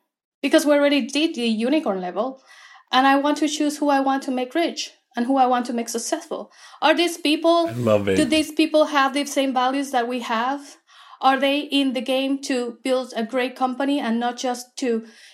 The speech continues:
Speaker 1: you know, get their money out in the next round and rush us to raise the next round and, you know,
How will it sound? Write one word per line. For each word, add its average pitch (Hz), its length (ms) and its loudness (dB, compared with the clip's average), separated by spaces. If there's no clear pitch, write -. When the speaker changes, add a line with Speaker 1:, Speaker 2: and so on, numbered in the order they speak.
Speaker 1:
you 254 80 -4
know, 247 80 0
get 240 240 0
their 262 140 2
money 247 260 2
out 226 220 2
in 254 100 0
the 220 100 0
next 214 300 2
round 226 300 0
and 202 160 -2
rush 214 280 2
us 233 140 -4
to 254 140 -4
raise 226 240 0
the 240 40 0
next 226 280 0
round 220 280 2
and, 214 160 2
you 220 120 4
know, 208 280 -2